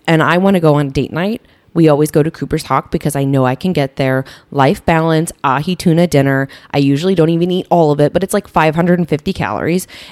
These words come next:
And that, I can fit that in my day. I can fit a, a glass of wine or two in my day if I plan for it. And that's more so what I would say is balance. But guess what that doesn't include? It doesn't include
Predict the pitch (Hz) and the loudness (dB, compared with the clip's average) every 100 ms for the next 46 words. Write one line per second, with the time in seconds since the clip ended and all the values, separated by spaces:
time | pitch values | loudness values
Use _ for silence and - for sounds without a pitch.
0 | - 185 156 151 156 - - 156 151 185 | -2 0 0 -2 -2 -6 -8 -6 -2 -2
1 | 147 - 143 143 156 190 254 - 143 170 | -2 0 2 2 2 2 0 -2 -4 -2
2 | 160 - 330 247 - 165 139 120 - 143 | -2 0 0 0 -2 0 0 0 -2 -2
3 | 139 127 131 131 139 131 127 131 127 123 | 0 0 -2 -2 2 2 2 -2 -2 0
4 | 156 180 143 123 - 190 233 285 254 - | 0 0 0 -4 -4 -2 2 2 0 -4
5 | 76 53 - - - - - - - 190 | -4 -4 -8 -16 -20 -20 -20 -16 -2 0
6 | 175 - 151 175 220 - - _ - 165 | 0 -2 -2 -2 -2 -10 -12 _ 2 4
7 | 156 - 151 151 135 147 139 147 139 - | 4 2 2 4 4 2 2 0 0 0
8 | 131 - 127 139 - 147 - 180 165 180 | -2 -4 -4 -2 -4 -8 -2 -2 0 -2
9 | 185 233 226 214 - 151 156 - 139 - | 0 0 0 0 0 0 0 -2 -4 -2
10 | 185 190 - - - - - 185 170 147 | 0 0 -2 -14 -20 -6 -2 0 0 0
11 | 214 226 - 151 135 156 | 0 0 0 2 2 2